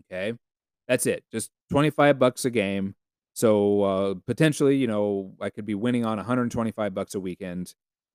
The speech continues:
um, which essentially, I think a twenty-five dollar bet, so I wanna say it paid out around twenty-four bucks. So, you know, I was pretty much making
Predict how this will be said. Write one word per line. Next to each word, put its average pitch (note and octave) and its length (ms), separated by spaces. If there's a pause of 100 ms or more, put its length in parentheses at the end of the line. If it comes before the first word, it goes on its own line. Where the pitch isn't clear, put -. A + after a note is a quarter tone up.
(180)
um, F2+ 540 (560)
which A2 420
essentially, B2+ 720
I - 40
think A#2+ 240
a G#2+ 80
twenty-five A2 480
dollar G#2+ 220
bet, G#2 640
so C#3+ 540
I C#3 40
wanna C#3 200
say C3 220
it A#2+ 80
paid B2 220
out A#2 200
around A2 340
twenty-four A2+ 720
bucks. A#2+ 680 (680)
So, D3+ 480
you F#3+ 60
know, B2 160
I F#3 140
was A3+ 120
pretty G3 220
much D#3+ 200
making B2 580